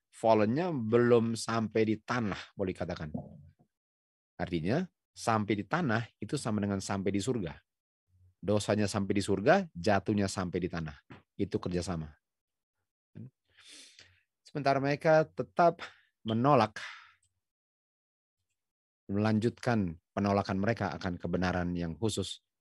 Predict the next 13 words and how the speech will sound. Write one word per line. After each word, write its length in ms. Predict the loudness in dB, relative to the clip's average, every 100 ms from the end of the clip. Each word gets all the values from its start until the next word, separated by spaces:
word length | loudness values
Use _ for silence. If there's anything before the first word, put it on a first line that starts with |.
| _ _ 0
ini 320 | 2 2 -2 -6 _ _ _ _
untuk 240 | -6 -4 -4 -4
masa 240 | -4 -4
kini 320 | -4 -2 0
yang 80 | 0
diberikan, 480 | -2 -2 -2 -2 -2 _ _ _ _
mereka 420 | -2 0 2 2 2
jatuhnya 1160 | 0 2 4 4 0 0 2 4 6 6 4 0 _
tambah 340 | -2 2 4
lama, 460 | 4 4 2 0 -4 -10 _
tambah 640 | -4 -2 0 -2 -2 -2 -6 -12 _ -10
mendekati 480 | -8 -6 -6 -6 -6
tanah. 260 | -6 -6